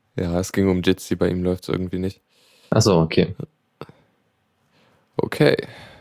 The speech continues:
Speaker 1: Sonst war, glaub ich, zum Aktuellen nichts. Schreibt mehr Kommentare.
Speaker 2: Yay.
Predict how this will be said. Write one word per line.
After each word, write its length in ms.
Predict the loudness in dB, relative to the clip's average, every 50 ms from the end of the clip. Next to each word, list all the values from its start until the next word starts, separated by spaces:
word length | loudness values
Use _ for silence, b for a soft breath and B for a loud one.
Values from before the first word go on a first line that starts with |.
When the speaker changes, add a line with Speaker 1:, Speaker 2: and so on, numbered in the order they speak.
| B B B B
Speaker 1:
Sonst 560 | -6 -4 -2 0 0 0 -2 -4 -6 -4 -2
war, 160 | 0 0 0
glaub 240 | 0 0 0 0 0
ich, 120 | -2 -4
zum 180 | -8 -8 -8 -6
Aktuellen 420 | -6 -6 -4 -4 -2 -2 -2 -2
nichts. 460 | -2 -4 -4 -6 -12 -18 -18 -18 -18 b b b b b b b b b b _ _ _ _ _ _ _ _ _ _ _ _ _ _ _ _ _ _ _ _ _ _ _ _ _
Schreibt 340 | -20 -6 -4 -4 -4 -2 -4
mehr 100 | -6 -6
Kommentare. 760 | -4 -4 -4 -4 -4 -4 -4 -4 -4 -4 -6 -6 -6 -8 -10 -12 _ _ _ _ _ _ _
Speaker 2:
Yay. 600 | 0 2 4 4 4 2 2 2 2 2 0 -2